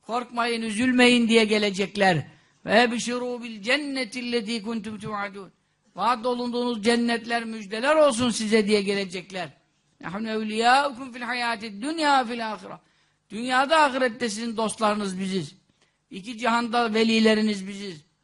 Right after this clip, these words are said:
Kaç saatlik, kaç dakikalık, kaç nefeslik hayatınız varsa biz sizin yanınızdayız. E, kabirde de beraberiz, mahşerde de beraberiz. Sizi terk etmeyeceğiz, yalnız, yalnız bırakmayacağız.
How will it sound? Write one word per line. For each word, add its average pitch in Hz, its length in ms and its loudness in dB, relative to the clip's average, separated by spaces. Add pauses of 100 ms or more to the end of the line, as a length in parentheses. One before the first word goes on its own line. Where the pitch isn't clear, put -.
(420)
Kaç - 480 -8
saatlik, 202 500 0
kaç 208 260 -6
dakikalık, 196 440 -8 (580)
kaç 190 240 0
nefeslik 196 440 -6
hayatınız 196 580 -6
varsa 190 340 -8
biz 190 140 -10
sizin 196 180 -10
yanınızdayız. 185 680 -6 (800)
E, 151 80 -18
kabirde 190 540 -4
de 196 140 0
beraberiz, 190 680 2
mahşerde 190 540 -10
de 196 120 -4
beraberiz. 190 640 0 (480)
Sizi 180 320 -14
terk 190 260 0
etmeyeceğiz, 196 760 0
yalnız, 180 280 -6 (120)
yalnız 190 380 -2
bırakmayacağız. 196 800 0